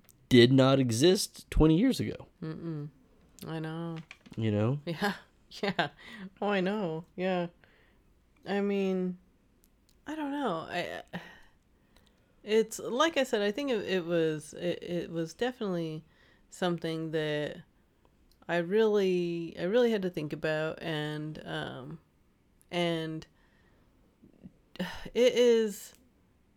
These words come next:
Speaker 2: I would feel very betrayed,
Speaker 1: Mm-hmm.
Speaker 2: um, if this happened, and I would feel like you cheated on me.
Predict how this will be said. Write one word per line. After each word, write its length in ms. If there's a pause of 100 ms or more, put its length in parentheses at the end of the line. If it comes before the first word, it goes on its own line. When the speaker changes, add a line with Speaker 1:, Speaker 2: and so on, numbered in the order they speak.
(200)
Speaker 2:
I 340
would 320
feel 640
very 420
betrayed, 640 (480)
Speaker 1:
Mm-hmm. 500
Speaker 2:
um, 720 (320)
if 200
this 240
happened, 560 (180)
and 580 (100)
I 120
would 240
feel 360
like 400 (920)
you 140
cheated 360
on 160
me. 320